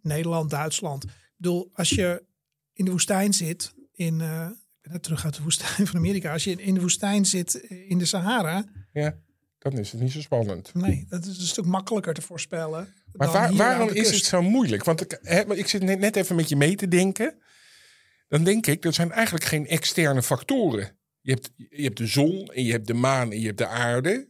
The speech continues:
Speaker 1: Zootje
Speaker 2: Maar
Speaker 1: mensen.
Speaker 2: En een zootje mensen, maar die zijn ook redelijk voorspelbaar wat die als invloed hebben. Maar het weer zelf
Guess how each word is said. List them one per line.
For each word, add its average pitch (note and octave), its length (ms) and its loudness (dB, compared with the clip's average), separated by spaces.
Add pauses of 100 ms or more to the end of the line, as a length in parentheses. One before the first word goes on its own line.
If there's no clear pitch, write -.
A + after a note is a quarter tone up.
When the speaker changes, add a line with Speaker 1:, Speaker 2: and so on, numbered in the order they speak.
Speaker 1:
Zootje D3+ 320 -2
Speaker 2:
Maar - 80 -
Speaker 1:
mensen. C#3+ 380 -4 (200)
Speaker 2:
En D3 160 -2
een B2 100 -2
zootje A2+ 340 0
mensen, D#3+ 720 0
maar C#3 180 0
die C3+ 160 -2
zijn G#2+ 220 -4
ook C3+ 200 -4
redelijk D3+ 380 0
voorspelbaar C#3+ 640 0
wat C3 180 -2
die B2+ 460 -4 (160)
als C#3 200 -2
invloed D#3+ 500 -2
hebben. E3 300 2
Maar D#3 220 2
het D#3 160 -4
weer E3 220 2
zelf F3+ 680 2